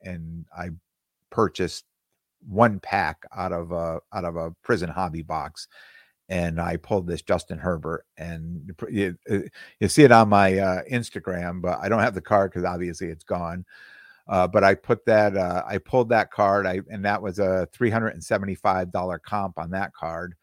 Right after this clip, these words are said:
Uh, now the pack only cost a hundred and ten dollars. So, or maybe, you know, I think it was a hundred and ten. Uh, yeah, so there was definitely good profit, uh,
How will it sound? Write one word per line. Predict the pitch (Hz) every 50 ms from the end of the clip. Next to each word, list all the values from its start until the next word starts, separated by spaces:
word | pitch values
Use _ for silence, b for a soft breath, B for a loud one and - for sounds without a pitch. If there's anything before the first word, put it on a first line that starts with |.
| _ _ _ _ _ _ -
Uh, | 101 95 95 98
now | 98 107 107 107 104
the | 92 95 -
pack | - 120 117 120 - -
only | 113 104 101 95 87
cost | - 113 117 107 101 90 - -
a | 92
hundred | 82 101 107 101 101 62
and | 90 90 90 90 90 87 87 87 87 85 82 82 -
ten | - 107 107 95
dollars. | 92 98 98 101 85 78 78 82 87 87 - - _ _ _ _ _ _ _ _ _ _ _ _ _
So, | _ - - - 113 101 98 95 92 90 90 87 85 _ _ _ _ _ _ _ _ _ _ _ _ _ _ _ _ _ _ _ _ _ _ _ _ _ _ -
or | 82 80
maybe, | 78 82 85 85 85 85 85 -
you | - -
know, | 139 135 98
I | 98 104 110
think | - 120 117
it |
was | 107 95
a | 95
hundred | 82 87 87 85 -
and | 80 -
ten. | - 80 85 85 87 87 - _ _ _ _ _ _ -
Uh, | 92 90 87 90 90 85 85 - _
yeah, | - 135 95 80 82 85
so | - - 120
there | 104 104 107
was | 101 92
definitely | - 143 131 - - 123 110
good | 92 101 113 95 -
profit, | - - 107 101 98 98 - 98 90 85 - _ _ _ _ _ -
uh, | 92 87 85 82 82 85